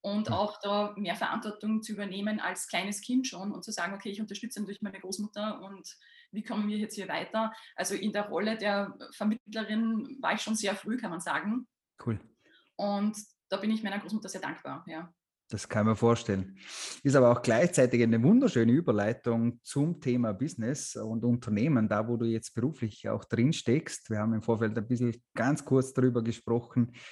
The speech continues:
Speaker 2: ähm, dass du eben da Unternehmen unterstützt im Thema Kommunikation, Vertrieb und alleine wenn wir dieses Wörtchen Missverständnisse in Kommunikation hernehmen, äh,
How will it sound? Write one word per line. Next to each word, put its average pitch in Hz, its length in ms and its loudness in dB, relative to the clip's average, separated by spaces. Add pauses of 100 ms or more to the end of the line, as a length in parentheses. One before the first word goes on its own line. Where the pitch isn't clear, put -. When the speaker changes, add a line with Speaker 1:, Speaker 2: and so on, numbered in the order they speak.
(400)
Speaker 2:
ähm, 110 380 4
dass 107 140 -6
du 120 80 0
eben 120 120 2
da 113 80 0
Unternehmen 117 480 0
unterstützt 120 720 -6
im 135 340 6
Thema 127 320 2
Kommunikation, 123 960 -2
Vertrieb 139 600 2
und 117 320 0 (1080)
alleine 131 280 6
wenn 147 120 8
wir 139 80 6
dieses 131 340 2
Wörtchen 120 540 2
Missverständnisse 123 920 -2
in 139 300 -4
Kommunikation 127 800 2
hernehmen, 127 840 6
äh, 127 220 0